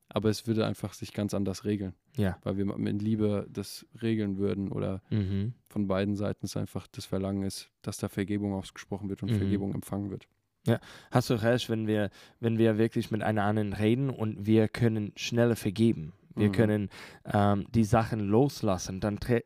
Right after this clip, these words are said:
Speaker 2: tragen wir das nicht mit. Und wenn wir sind nicht so stolz, dass wir halten alles, ähm, drinnen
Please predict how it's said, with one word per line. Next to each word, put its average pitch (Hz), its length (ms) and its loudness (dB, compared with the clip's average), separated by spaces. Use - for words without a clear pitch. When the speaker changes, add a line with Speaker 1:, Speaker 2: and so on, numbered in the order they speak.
Speaker 2:
tragen 120 320 0
wir 113 100 4
das 107 220 0
nicht 110 220 -2
mit. 127 320 0
Und 98 160 -4
wenn 117 240 2
wir 117 140 6
sind 113 220 0
nicht 117 180 0
so 135 260 6
stolz, 131 640 2
dass 110 300 -2
wir 110 360 4
halten 117 360 0
alles, 117 640 2
ähm, 104 560 2
drinnen 131 720 2